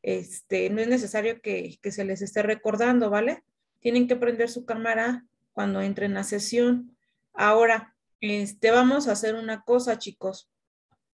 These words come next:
Les aviso de una vez para que no, este, me digan,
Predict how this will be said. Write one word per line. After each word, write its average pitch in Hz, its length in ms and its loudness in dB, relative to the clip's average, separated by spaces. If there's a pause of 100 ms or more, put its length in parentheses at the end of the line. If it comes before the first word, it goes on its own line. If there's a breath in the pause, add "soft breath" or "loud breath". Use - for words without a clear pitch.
(280)
Les 208 240 0
aviso 247 400 4
de 254 80 2
una 240 180 4
vez 285 340 0 (380)
para 190 380 -2
que 196 120 -6
no, 208 300 -2
este, - 600 -6
me 190 160 -2
digan, 208 480 -2